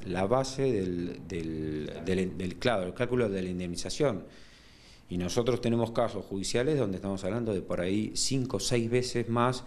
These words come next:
O sea, un, una persona que cobra quizás quince mil, veinte mil pesos por recibo de sueldo, en realidad está cobrando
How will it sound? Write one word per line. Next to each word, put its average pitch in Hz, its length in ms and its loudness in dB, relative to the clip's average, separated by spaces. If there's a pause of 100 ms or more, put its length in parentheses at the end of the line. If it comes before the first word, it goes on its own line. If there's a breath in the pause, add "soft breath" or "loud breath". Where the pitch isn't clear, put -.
(120)
O 95 100 -8
sea, 98 140 0
un, 104 300 0
una 104 500 0
persona 101 480 2
que 90 120 -4
cobra 95 500 2 (380 loud breath)
quizás 101 400 0
quince 98 400 0
mil, 127 260 2
veinte 92 320 -2
mil 113 160 2
pesos 110 280 0
por 90 160 -2
recibo 104 360 0
de 104 80 0
sueldo, 123 560 2 (380 loud breath)
en 95 80 -6
realidad 90 240 2
está 123 180 2
cobrando 92 420 0